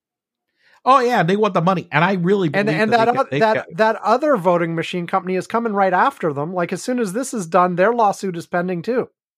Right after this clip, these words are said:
Speaker 1: Right. They, they wanna bury him. They, they wanna bury him. And I, I mean, if I were in their shoes, I would be doing the same thing too.
Speaker 2: Yeah.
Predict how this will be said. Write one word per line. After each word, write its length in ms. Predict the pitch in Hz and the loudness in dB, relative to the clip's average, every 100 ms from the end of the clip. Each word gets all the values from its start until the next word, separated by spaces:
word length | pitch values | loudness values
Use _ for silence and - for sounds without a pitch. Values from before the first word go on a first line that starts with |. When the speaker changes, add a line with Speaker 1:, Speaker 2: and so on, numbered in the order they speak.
| _ _ | _ _
Speaker 1:
Right. 380 | 117 110 98 - _ _ _ _ | -8 -6 -6 -10 _ _ _ _
They, 180 | 160 233 | -2 -2
they 180 | 185 254 | 0 -2
wanna 240 | 254 233 | 2 2
bury 380 | 156 123 101 92 | 2 0 -4 -8
him. 100 | 71 _ _ - | -14 _ _ -6
They, 180 | 147 196 196 | -2 0 0
they 160 | 165 | 0
wanna 280 | 175 175 160 | 2 2 2
bury 360 | 120 101 78 - | 0 -6 -8 -16
him. 140 | - _ - | -20 _ -4
And 380 | 139 147 135 139 - | 2 4 2 -6 -6
I, 140 | 160 160 160 | -4 0 0
I 20 | |
mean, 140 | 175 | 0
if 140 | 165 170 | 0 0
I 200 | 190 214 | -2 -2
were 240 | 240 185 | -2 -4
in 60 | 165 | -4
their 240 | 165 180 | -4 -6
shoes, 600 | 170 160 214 240 208 - _ _ _ _ _ - | -6 -8 -10 -10 -14 -20 _ _ _ _ _ 0
I 100 | 202 | 2
would 160 | 185 147 | 2 0
be 140 | 139 | -4
doing 240 | 113 107 101 | -6 -10 -12
the 80 | |
same 260 | 98 110 92 | -12 -12 -12
thing 200 | 92 85 | -16 -16
too. 140 | - - _ _ _ _ _ _ _ _ _ _ - | -20 -20 _ _ _ _ _ _ _ _ _ _ -10
Speaker 2:
Yeah. 140 | 156 | -10